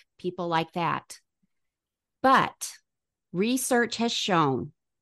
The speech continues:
that most of the ideas that they came up with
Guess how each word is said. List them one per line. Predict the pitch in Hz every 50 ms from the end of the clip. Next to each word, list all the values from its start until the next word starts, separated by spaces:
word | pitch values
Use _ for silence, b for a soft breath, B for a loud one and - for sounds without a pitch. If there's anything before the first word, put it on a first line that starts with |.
| _ _ _ _ _ _ _ _ -
that | 180 180 - -
most | 185 180 185 185 185 196 214 262 254 - - - -
of | 208 196 185
the | 185 185 175 170
ideas | 165 160 156 160 170 185 190 180 160 147 151 - -
that | 147 - -
they | 175 175 170
came | 175 - - 185 185 175 175 170 165 -
up | 165 175 185 185 _ -
with | 160 147 139 135 147